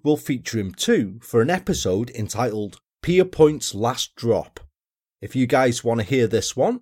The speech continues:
and others, including Obsession by the Sea, The Mystery of Letham Street, Sanctuary, or The Madness at Mother Mac's,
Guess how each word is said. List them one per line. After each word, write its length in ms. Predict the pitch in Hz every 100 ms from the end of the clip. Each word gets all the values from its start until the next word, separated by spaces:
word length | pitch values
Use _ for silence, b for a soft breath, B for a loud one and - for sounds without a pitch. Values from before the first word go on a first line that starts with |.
| -
and 120 | 101
others, 360 | 113 113 185 214
including 680 | 117 107 - 120 110 117 104
Obsession 580 | 90 - 139 123 - 117
by 180 | 107 117
the 140 | 110
Sea, 440 | - - 127 190 - _ _ _
The 80 | 104
Mystery 480 | 117 160 - 147 135
of 140 | -
Letham 360 | 110 160 165 110
Street, 520 | - - 139 202 - _ _ _
Sanctuary, 880 | - - 156 175 120 104 110 208 240 -
or 120 | 113
The 120 | 101
Madness 560 | 98 127 135 143 120 -
at 100 | 117
Mother 340 | 113 139 120
Mac's, 600 | 117 151 - - - -